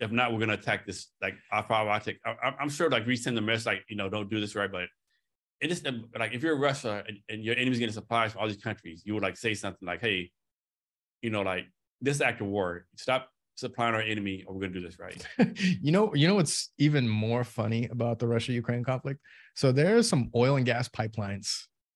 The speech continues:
Speaker 2: that go through Ukraine
Speaker 1: Mm.
Speaker 2: that are still pumping oil and gas to Europe
Speaker 1: What?
Speaker 2: through Ukraine. And guess who gets transit fees from Russia?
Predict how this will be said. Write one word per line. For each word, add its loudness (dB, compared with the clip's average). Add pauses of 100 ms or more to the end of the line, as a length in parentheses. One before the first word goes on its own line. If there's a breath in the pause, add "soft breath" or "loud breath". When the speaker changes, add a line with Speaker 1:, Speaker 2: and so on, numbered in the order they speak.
(180)
Speaker 2:
that 4
go 6
through 6
Ukraine 2
Speaker 1:
Mm. -14 (380)
Speaker 2:
that 4
are 6
still 4
pumping 6
oil 8
and 8
gas 4
to 0
Europe -2 (280)
Speaker 1:
What? 0 (100)
Speaker 2:
through 6
Ukraine. 4 (140)
And 2 (160)
guess 2
who 2
gets 2
transit 4
fees 2
from 4
Russia? 0